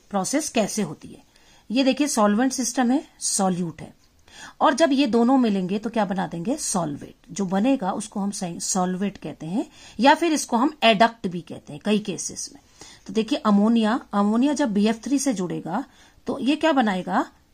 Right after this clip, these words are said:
बीएफ़ थ्री एनएच थ्री। दोनों जुड़ गए, ये मॉलिक्यूल है, ये इसके साथ जुड़ गया। तो ये अमोनेट्स, ये क्या, अच्छा ये के जो रिएक्शन है इसको हमने क्या कहा, अमोनेशन, सॉल्वेशन। अमोनिया में हुई है तो अमोनेशन,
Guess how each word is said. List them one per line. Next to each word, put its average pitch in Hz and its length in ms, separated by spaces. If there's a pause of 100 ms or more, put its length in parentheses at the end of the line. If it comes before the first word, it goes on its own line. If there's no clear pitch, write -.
(100)
बीएफ़ 233 500
थ्री 196 340
एनएच 170 260
थ्री। - 160
दोनों 320 180
जुड़ 254 180
गए, - 240
ये 247 80
मॉलिक्यूल 285 500
है, 294 200
ये 226 80
इसके 214 200
साथ 185 180
जुड़ 139 200
गया। - 180 (960)
तो 214 40
ये 220 140
अमोनेट्स, 247 800 (180)
ये 202 140
क्या, 247 160
अच्छा 226 240
ये 254 180
के 285 120
जो 277 120
रिएक्शन 247 380
है 285 60
इसको 285 180
हमने 294 140
क्या 294 120
कहा, 320 240
अमोनेशन, 226 920
सॉल्वेशन। 233 640 (500)
अमोनिया 262 440
में 330 120
हुई 302 200
है 349 80
तो 330 120
अमोनेशन, 185 600